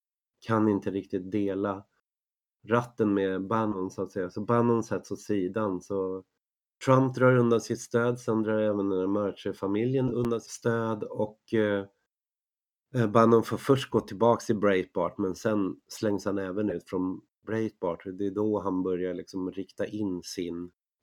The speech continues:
uppmärksamhet på Europa och försöka se hur han ska kunna ut-, använda hela det här kampanjmaskineriet,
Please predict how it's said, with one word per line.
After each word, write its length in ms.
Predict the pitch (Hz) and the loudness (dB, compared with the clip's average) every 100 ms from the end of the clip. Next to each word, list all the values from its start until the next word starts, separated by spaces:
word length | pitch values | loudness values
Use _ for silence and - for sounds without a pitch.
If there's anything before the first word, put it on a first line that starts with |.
| 120 | -12
uppmärksamhet 760 | 131 101 92 87 113 123 110 - - _ _ _ _ _ _ - | -8 -6 -6 -4 0 0 0 -8 -20 _ _ _ _ _ _ 4
på 120 | 147 | 4
Europa 720 | 123 113 117 143 135 - 101 | 6 2 0 0 -4 -4 -2
och 480 | 87 - 104 101 101 _ _ _ _ _ _ _ _ | -2 0 2 2 -2 _ _ _ _ _ _ _ _
försöka 800 | - 120 117 107 107 120 110 104 - | -8 0 2 2 0 0 2 0 -2
se 440 | - 131 120 120 | -2 4 6 6
hur 360 | 95 135 143 131 | 6 4 6 4
han 200 | 113 107 | 4 2
ska 180 | - | -2
kunna 280 | 104 113 110 | 0 2 4
ut-, 240 | 107 98 - _ _ _ _ _ 127 | 4 2 -6 _ _ _ _ _ 6
använda 600 | 113 104 113 139 123 110 | 6 6 6 6 6 4
hela 420 | - 117 107 101 | 2 2 2 0
det 80 | 98 | 0
här 100 | 95 | -4
kampanjmaskineriet, 1300 | - 104 - 113 101 98 95 - 110 107 104 120 90 | -2 -4 2 2 4 2 -2 0 2 2 4 2 2